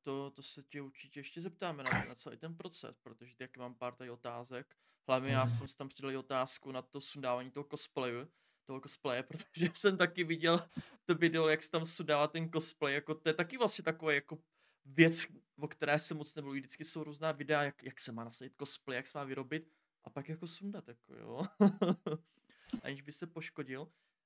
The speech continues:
Speaker 1: A rovnou ještě vezmu otázku od Archiméra. Když, eh, chci začít s cosplayem a nemám vlastně žádné zkušenosti, jak mám tedy začít?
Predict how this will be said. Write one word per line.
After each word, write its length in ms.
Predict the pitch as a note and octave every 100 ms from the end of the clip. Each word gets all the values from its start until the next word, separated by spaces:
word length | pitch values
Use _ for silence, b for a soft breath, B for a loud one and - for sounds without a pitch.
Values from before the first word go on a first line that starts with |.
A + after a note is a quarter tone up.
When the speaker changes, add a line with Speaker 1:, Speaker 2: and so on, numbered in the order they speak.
| _
Speaker 1:
A 400 | - B2 B2+ B2+ -
rovnou 220 | C#3 D3+
ještě 220 | E3 E3
vezmu 200 | F#3+ F3+
otázku 560 | - - D#3+ E3 - F#3+
od 120 | G#3 -
Archiméra. 680 | D3 - D3+ D3 D3+ F3 _ _ _ _ _ _ _ -
Když, 320 | B2+ - -
eh, 80 | - C3+ C3+
chci 200 | - E3+
začít 280 | E3 E3 -
s 40 |
cosplayem 460 | - - - D#3+ D#3
a 40 |
nemám 300 | D#3 D#3 D#3 -
vlastně 280 | C#3+ - D3+
žádné 280 | D3 B2 D3
zkušenosti, 600 | - C#3 B2+ A2+ - - _ _ _ _
jak 300 | C3 D3 -
mám 220 | E3+ E3+ E3
tedy 320 | E3 E3 E3
začít? 400 | C3 C#3+ - F2+